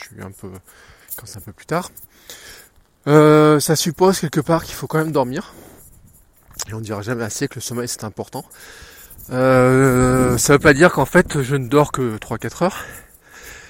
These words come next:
Mon idée, pour répondre à la question, c'est d'arriver en fait à dormir à vingt-trois heures. Voilà. Sur, euh, mon application de suivi de mes habitudes, et cetera,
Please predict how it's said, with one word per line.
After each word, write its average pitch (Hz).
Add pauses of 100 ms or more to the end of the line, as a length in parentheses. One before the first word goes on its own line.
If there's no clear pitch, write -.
(480)
Mon 220
idée, 220 (140)
pour 151
répondre 196
à 170
la 147
question, 156 (240)
c'est -
d'arriver 151
en 170
fait - (1400)
à 135
dormir 160
à 139
vingt-trois 156
heures. 101
Voilà. 127 (180)
Sur, 151
euh, 151
mon 139
application 147
de 123 (1040)
suivi 151
de 175
mes 127
habitudes, 131
et 120
cetera, 131